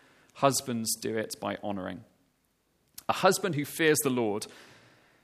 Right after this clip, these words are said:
is going to be considerate with his wife. Are there ways that you should be considering your wife's needs above your own? I'll be honest,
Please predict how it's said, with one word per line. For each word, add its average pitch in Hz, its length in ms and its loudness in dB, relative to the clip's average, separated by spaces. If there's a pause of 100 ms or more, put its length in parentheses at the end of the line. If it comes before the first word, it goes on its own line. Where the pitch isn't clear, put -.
(120)
is 143 140 4
going 156 160 6
to - 80 -4
be 156 100 0
considerate 170 960 2 (500)
with 120 440 -4 (320)
his 127 240 -2
wife. 135 560 -2 (1120)
Are 135 120 2
there 151 160 0
ways 147 340 0
that 131 240 -6
you 160 220 -6
should 127 180 -6
be 113 120 -2
considering 127 800 -2 (320)
your 123 180 0
wife's 143 440 0
needs 117 400 -6 (440)
above 131 600 0 (380)
your 127 280 2
own? 107 320 0 (1200)
I'll 117 80 4
be 127 100 0
honest, 151 380 0